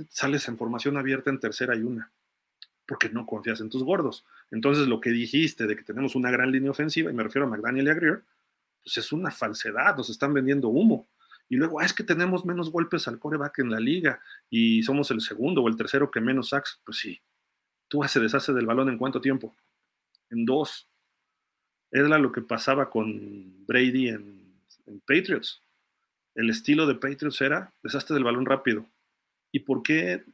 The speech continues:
Brady no tenía un receptor uno estelar? Lo tuvo con Randy Moss. Y ahí sí le daban cinco o seis segundos para lanzar y mandaba los bombazos. Pero fue una o dos temporadas. El resto de sus temporadas de Brady,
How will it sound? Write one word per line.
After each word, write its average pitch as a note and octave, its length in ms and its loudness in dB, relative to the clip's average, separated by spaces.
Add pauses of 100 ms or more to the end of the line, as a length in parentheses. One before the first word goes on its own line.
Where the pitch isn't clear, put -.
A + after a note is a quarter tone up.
(200)
Brady D#3 420 6
no D3 140 0
tenía D3 240 4
un D3 100 4
receptor C3 480 0
uno C3+ 200 6
estelar? A#2 440 -2 (140)
Lo B2 160 -2
tuvo A3 240 2
con A#2+ 220 -2
Randy C3 260 2
Moss. C3+ 300 -2 (840)
Y A#2 140 2
ahí B2 160 4
sí D3 140 2
le B2+ 100 4
daban C3 260 4
cinco C3+ 280 0
o A2 40 0
seis B2+ 200 0
segundos A#2+ 320 -2
para G2 180 -8
lanzar C3 360 -2
y A#2 40 2
mandaba G#2+ 420 0
los G#2+ 160 2
bombazos. G#2 600 -4 (380)
Pero A#2 260 0
fue C3+ 180 2
una C#3+ 220 2
o B2 60 -2
dos B2+ 100 -2
temporadas. A2+ 720 -4 (220)
El A#2 160 2
resto E3 280 0
de C3+ 60 4
sus A#2+ 160 -4
temporadas B2 420 0
de A2+ 60 0
Brady, C#3 400 -2